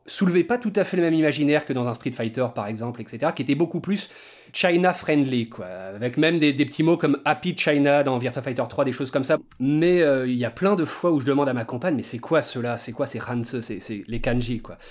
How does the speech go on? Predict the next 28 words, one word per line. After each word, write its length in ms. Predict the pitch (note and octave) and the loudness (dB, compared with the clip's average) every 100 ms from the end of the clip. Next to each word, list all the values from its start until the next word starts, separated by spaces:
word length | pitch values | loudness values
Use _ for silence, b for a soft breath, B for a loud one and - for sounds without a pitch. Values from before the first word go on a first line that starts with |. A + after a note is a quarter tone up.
| B B - | B B -4
Et 60 | |
dans 100 | D3 | 0
Virtua 280 | D3+ D3 D#3+ | 2 2 2
Fighter 300 | D3+ B2+ C#3 B2 | 2 2 2 2
deux, 120 | G#3+ | 4
notamment, 480 | F3+ C3 B2 E3 A3+ | 2 2 2 4 4
il 100 | C3+ | 2
y 40 | |
a 240 | A2 A2 G#2+ B B B | 0 -2 -6 B B B
un 140 | D#3+ E3+ | 0 4
décor, 680 | E3+ E3 E3+ E3 E3 C3+ | 2 2 2 4 4 2
euh, 360 | A#2+ B2 A#2 A2+ - | 0 -2 -6 -10 -14
qui 220 | - B2+ | -10 -6
semble 320 | - D#3+ D3+ | 0 2 2
être 120 | C3+ | 2
une 100 | C#3 | 0
sorte 240 | C3 B2+ B2 | 0 -2 -2
de 80 | |
temple 520 | B2+ - F3+ F3+ - C3 | -4 0 2 0 -2 -4
ou, 380 | A#2+ A#2+ A#2 | -4 -4 -6
ou 60 | A#2+ | -8
un, 80 | A#2+ | -6
ou 160 | C3+ B2+ | -4 -2
un 80 | |
bâtiment 340 | B2 C3 D3+ C#3 | 0 0 2 2
administratif 720 | C3+ D#3+ E3 - D3+ - F#3+ | 2 2 2 0 -4 -4 -8
pour 180 | - - | -8 -2
paille. 320 | F3+ A3+ G#2+ | 0 2 0